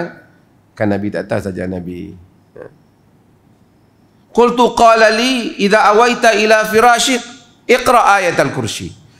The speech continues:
Dia kata pada aku, "Apabila kamu, uh, pergi nak tidur, baca ayat kursi. Min awwaliha hatta takhtim,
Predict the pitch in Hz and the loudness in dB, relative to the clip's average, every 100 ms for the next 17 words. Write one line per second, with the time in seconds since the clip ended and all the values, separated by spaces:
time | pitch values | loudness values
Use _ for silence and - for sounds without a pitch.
0 | _ 139 202 220 226 226 220 214 220 220 | _ 0 2 2 2 2 2 2 0 0
1 | 269 240 214 220 226 220 220 226 220 202 | 2 2 2 2 2 2 0 0 0 -4
2 | - - _ _ _ _ _ _ 160 180 | -10 -20 _ _ _ _ _ _ 0 0
3 | 208 196 220 214 202 196 226 233 269 220 | 0 0 2 2 0 -2 0 2 2 2
4 | 262 277 294 226 214 214 214 208 123 - | 0 2 0 0 -4 -4 -4 -4 -6 -10
5 | - _ _ 175 202 202 262 247 240 247 | -20 _ _ 2 2 2 0 2 2 4
6 | 254 277 - 262 - 214 - 196 - - | 4 4 2 -4 0 -2 0 -2 -4 -2
7 | 185 | 0